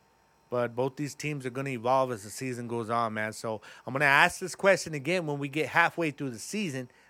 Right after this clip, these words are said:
Uh, we can kinda see how things kinda changed a little bit for all of us. You know what I'm saying? So now I jump to the N F C South. We got Tampa up top at two and one. Everybody else in the division is one and two. I think Tampa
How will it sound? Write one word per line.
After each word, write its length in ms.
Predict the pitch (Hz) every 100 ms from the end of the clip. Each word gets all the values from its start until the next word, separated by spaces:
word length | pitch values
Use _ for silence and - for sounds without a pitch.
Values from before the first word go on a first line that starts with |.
| -
Uh, 80 | 117
we 160 | 131
can 200 | 151 147
kinda 260 | 135 165 151
see 220 | - 170
how 240 | 139 143
things 340 | 123 151 160 143
kinda 260 | 156 156
changed 520 | 127 - 185 180 139 131
a 40 |
little 220 | 123 123
bit 240 | 123 127 - - -
for 160 | - 120
all 240 | 151 151
of 100 | 117
us. 220 | 104 -
You 60 | 123
know 140 | 127
what 100 | 139
I'm 100 | 139
saying? 360 | - 156 165 160 - - -
So 460 | - 165 160 151 - _ _
now 200 | 160 165
I 80 | 151
jump 300 | 131 180 175
to 100 | 180
the 100 | 160
N 240 | 151 156
F 140 | 165 151
C 160 | 180
South. 520 | 156 - 147 190 190
We 60 | 139
got 220 | 131 135
Tampa 380 | - 147 165 160
up 180 | 160 147
top 280 | 147 143 143
at 100 | 123
two 180 | 151 151
and 140 | 131
one. 220 | 127 127 127
Everybody 460 | 120 131 131 131
else 240 | 127 127 -
in 80 |
the 100 | 123
division 400 | 117 113 123 117
is 100 | 117 98
one 180 | 117 120
and 140 | 110
two. 180 | 117 104 _ _ _ _ _ _ _ _
I 40 |
think 180 | - 107
Tampa 480 | - 127 117 127